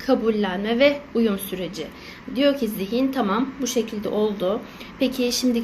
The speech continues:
ne yapılabilir?" şeklinde bir soru sorulduğu zaman tam da burada işte ailelerde psikoterapi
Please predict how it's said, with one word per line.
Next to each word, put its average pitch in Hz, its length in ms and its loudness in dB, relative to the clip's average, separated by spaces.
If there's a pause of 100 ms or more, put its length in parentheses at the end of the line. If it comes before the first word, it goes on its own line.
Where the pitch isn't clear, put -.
ne 208 60 -2
yapılabilir?" 185 600 -6 (220)
şeklinde 190 460 -4
bir 208 40 -4
soru 202 380 -2
sorulduğu 214 500 4
zaman 196 420 0 (320)
tam 233 240 2
da 226 120 0
burada 202 240 2
işte 269 480 0
ailelerde 208 800 2
psikoterapi 214 800 -2